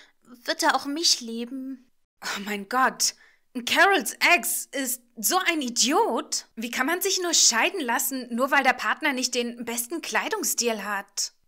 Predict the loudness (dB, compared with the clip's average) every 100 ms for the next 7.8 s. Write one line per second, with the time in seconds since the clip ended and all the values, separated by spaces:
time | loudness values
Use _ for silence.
0 | _ -10 -6 -6 0 2 2 -2 -4 -2
1 | 2 2 2 0 0 2 2 0 -4 -2
2 | -2 -2 -6 -8 -8 -12 _ -2 0 2
3 | 0 -2 -4 -4 -2 -2 0 0 0 -2
4 | -2 -2 -4 -4 -8 -14 -20 _ _ _
5 | _ _ -10 -2 0 0 -2 -2 0 2
6 | 0 -2 -2 0 0 0 -2 -4 -6 -8
7 | -12 -18 _ 2 4 4 2